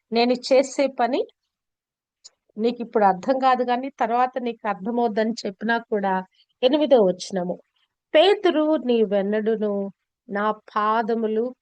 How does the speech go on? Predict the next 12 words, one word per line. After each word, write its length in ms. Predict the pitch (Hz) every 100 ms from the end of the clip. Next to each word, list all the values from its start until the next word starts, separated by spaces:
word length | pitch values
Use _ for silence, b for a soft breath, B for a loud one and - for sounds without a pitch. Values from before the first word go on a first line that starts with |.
| -
కడుగరాదని 840 | 214 202 208 202 196 185 190 233 247
ఆయనతో 540 | 214 208 208 196 - 214
అనెను." 400 | 190 196 190 185 _ _
మరి 160 | 214 220
ప్రభు 420 | 233 254 269 302
వివరించి 600 | 302 262 240 254 262 240 -
చెప్తున్నా 400 | 214 190 220 220
కూడా 480 | 214 214 202 190 185 185 b b _ 269
పేతురు 540 | 294 - 277 269 277 -
అభ్యంతరపరుస్తున్నాడు 1400 | 220 185 196 233 220 214 - 196 208 - 190 190 180 - _
కదా. 200 | 226 247
పేతురు 640 | 262 240 226 233 208 202